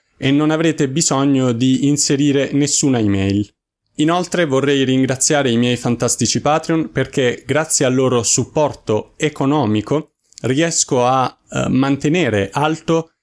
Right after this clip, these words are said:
il, eh, livello del canale e la qualità dei contenuti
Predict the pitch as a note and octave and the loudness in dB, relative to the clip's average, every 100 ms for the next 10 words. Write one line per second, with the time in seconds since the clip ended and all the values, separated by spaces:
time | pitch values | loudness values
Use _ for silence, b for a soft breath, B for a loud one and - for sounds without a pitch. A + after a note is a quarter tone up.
0 | _ _ B2+ A#2+ A#2 A2+ G#2 G#2 A2+ B2 | _ _ 0 2 2 2 2 0 -2 -6
1 | - A2 A2 D#3+ A#2 G2+ F#2+ - A2 G#2+ | -2 0 0 0 0 0 -2 -2 -2 -2
2 | B2+ B2+ D#3 E3 D#3+ D3+ B2 A#2+ A#2 A#2 | -2 0 2 2 0 0 0 2 0 -2
3 | - B2+ A#2+ A#2 C#3+ A#2+ _ _ A2+ B2 | -2 -2 0 0 -2 -4 _ _ -4 -2
4 | A#2+ - A#2 A2 B2 C#3+ D#3+ E3+ | 0 0 -2 0 0 0 0 -2